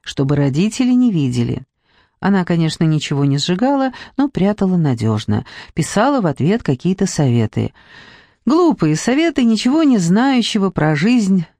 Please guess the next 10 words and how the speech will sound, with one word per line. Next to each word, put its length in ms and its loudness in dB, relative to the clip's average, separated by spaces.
желтоклювого, 1400 0
добросердечного 1300 0
птенца. 680 -4
Во-первых, 760 -2
Маня 460 2
была 260 -2
радушно 580 -2
принята 480 0
родителями 680 -2
Свена, 600 -2